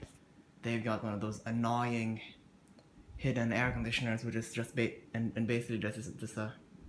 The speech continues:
louver in the wall. I hate those, honestly, because, you know, you can't have an oscillating louver.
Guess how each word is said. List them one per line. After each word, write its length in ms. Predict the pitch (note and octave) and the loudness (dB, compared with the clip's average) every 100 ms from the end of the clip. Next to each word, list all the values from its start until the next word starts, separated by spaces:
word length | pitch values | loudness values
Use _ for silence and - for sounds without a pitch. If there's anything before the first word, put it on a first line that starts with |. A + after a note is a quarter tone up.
| - - - - - | -16 -14 -14 -14 -4
louver 340 | B2 B2 A2+ G#2+ | 2 4 4 2
in 100 | G#2 | 2
the 80 | G#2+ | 0
wall. 460 | A2 G#2+ G#2+ A2+ - - - - - - - - - | 0 0 0 -2 -6 -18 -20 -20 -20 -20 -20 -20 -6
I 60 | G2 | -4
hate 320 | - B2 G2+ | 2 2 2
those, 240 | G2+ G2+ G#2+ | 2 0 2
honestly, 400 | G2 G2 G2+ G2 | 2 2 -2 -2
because, 340 | G2+ G2 - | 0 -2 0
you 60 | G2+ | 0
know, 160 | G2 | 2
you 80 | G2 | 0
can't 320 | G2+ A2+ G#2+ - - - - | 0 0 -2 -6 -18 -20 -14
have 160 | - G#2+ | -6 -2
an 100 | - | 2
oscillating 720 | A2 A#2+ A2+ G#2 G#2 G2+ G2+ | 2 2 0 0 2 2 2
louver. 440 | G#2+ A2 G2 G2+ | 2 2 0 -2